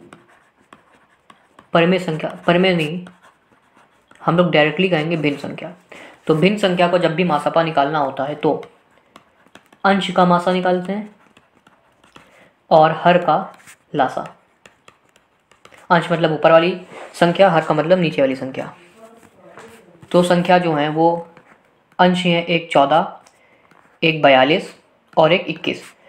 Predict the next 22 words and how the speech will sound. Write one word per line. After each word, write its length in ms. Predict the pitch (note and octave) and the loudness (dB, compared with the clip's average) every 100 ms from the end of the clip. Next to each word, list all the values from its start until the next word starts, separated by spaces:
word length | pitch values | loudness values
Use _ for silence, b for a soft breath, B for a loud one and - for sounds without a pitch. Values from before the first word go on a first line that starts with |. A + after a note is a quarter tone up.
| - | -20
तो 160 | - D3+ | -4 -2
इसका 180 | - D#3+ | 2 0
मासापा 360 | D#3 D#3 E3 | 0 -2 -2
निकालते 360 | E3 D#3+ D#3 F3 | 0 -2 -2 -4
हैं। 280 | F3+ - - | -6 -10 -6
तो 100 | - | -4
सबसे 220 | E3 F3 | 0 0
पहले 180 | F3 F3 | 2 0
इसका 160 | F3 | 0
factor 320 | E3+ C#3+ - E3+ | 0 0 -2 -4
करते 280 | C#3+ - | -4 -6
हैं, 100 | C3+ D3 | -6 0
prime 200 | D#3 D#3+ | 0 0
factor 360 | D3 - C#3 | -4 0 0
यानी 180 | C#3+ E3+ E3+ | 2 0 0
अभाज्य 360 | D3+ D3 D#3 | 2 2 0
गुणनखंड, 460 | D#3 C#3+ C#3 C#3+ C#3 - - - b b b - | -4 -6 -6 -8 -8 -16 -20 -20 b b b -8
सात 340 | - D3 E3 | 2 2 2
मल्टीप्लाई 380 | D3+ C#3+ D3 D3 | -2 -4 0 0
दो, 220 | C#3+ - - - _ - _ - _ _ D#3 | 0 -6 -12 -20 _ -20 _ -20 _ _ 2
बयालीस 340 | C#3+ D3+ D#3+ | 2 2 -2
को 240 | F3 F3+ | -4 -6